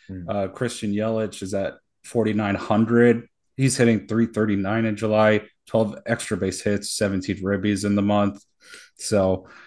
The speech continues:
Speaker 2: I would probably look towards him or Willy Adames. Uh, he's a little inconsistent, so I'd probably go with Yelich over him.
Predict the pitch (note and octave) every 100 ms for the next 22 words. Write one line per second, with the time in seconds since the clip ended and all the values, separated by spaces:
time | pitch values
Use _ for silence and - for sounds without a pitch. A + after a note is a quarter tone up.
0 | _ A#2+ C#3 C3+ C3+ A#2+ A2 A#2 A2+ -
1 | A2 G#2 F2+ - B2 A2 G#2 G#2 A#2+ A#2
2 | F2+ - G2 A2 A2+ A2 - - - G2+
3 | F#2+ F#2 - C3 C#3 C#3+ C#3 A#2 A#2+ G#2
4 | - G#2 - A2+ G#2+ - F#2+ F2+ G2+ G#2+
5 | B2+ C3 A#2+ G#2+ F2+ G2 G2 - F#2+ G2+
6 | A2 A#2+ A2